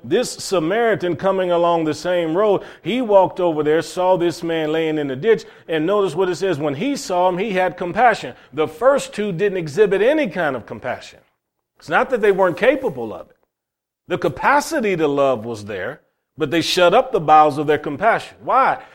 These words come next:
Through their religious beliefs, through their traditions, they're not having time. You know, anybody can love.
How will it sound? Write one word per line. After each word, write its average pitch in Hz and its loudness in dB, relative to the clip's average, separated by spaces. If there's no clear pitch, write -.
Through 160 -2
their 143 0
religious 139 -4
beliefs, 156 -2
through 151 -6
their 139 -2
traditions, 214 -4
they're 147 -2
not 151 -2
having 135 -6
time. 254 -8
You 339 -12
know, 285 -6
anybody 233 0
can 135 -4
love. 294 0